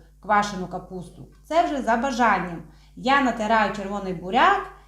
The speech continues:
і буду додавати до шаткованої капусти наш натертий буряк. Тож залишайтеся разом зі мною на каналі і давайте готувати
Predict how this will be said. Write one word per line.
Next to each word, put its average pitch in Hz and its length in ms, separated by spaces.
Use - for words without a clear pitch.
і 359 100
буду 262 220
додавати 214 600
до 226 580
шаткованої 247 840
капусти 233 560
наш 233 300
натертий 202 420
буряк. 175 360
Тож 392 180
залишайтеся 294 680
разом 233 300
зі 214 100
мною 220 280
на 185 80
каналі 220 580
і 240 100
давайте 254 880
готувати 214 560